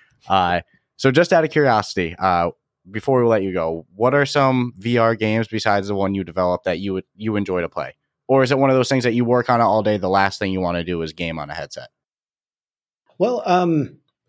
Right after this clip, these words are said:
Speaker 2: I, I guess <laughs> weirdly, um, maybe I'll, I'll, like, pitch all of my competitors where, uh, you know, I'm,
Speaker 1: <laughs>
Speaker 2: I'm working right now on, you know, a, uh,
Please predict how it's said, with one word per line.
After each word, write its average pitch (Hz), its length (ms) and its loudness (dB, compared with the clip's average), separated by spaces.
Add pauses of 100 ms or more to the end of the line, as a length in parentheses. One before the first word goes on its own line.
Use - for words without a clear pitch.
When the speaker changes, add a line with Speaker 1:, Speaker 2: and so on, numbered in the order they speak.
(360)
Speaker 2:
I, 196 200 0 (100)
I 165 80 2
guess 180 420 0 (160)
<laughs> - 180 -20
weirdly, 190 560 2
um, 131 580 0
maybe 180 200 2
I'll, 143 220 0
I'll, 120 380 -2 (100)
like, 127 440 -4
pitch - 240 -2
all 151 160 2
of 135 80 0
my 151 140 -2
competitors 120 800 -4 (460)
where, 143 240 2
uh, 135 220 2
you 185 80 2
know, 139 140 0
I'm, 160 240 0 (300)
Speaker 1:
<laughs> - 300 -20
Speaker 2:
I'm 175 160 4
working 220 380 2
right 160 200 4
now 147 380 0
on, 131 600 -2 (400)
you 175 140 -2
know, 131 160 0
a, 127 240 0
uh, 113 200 -6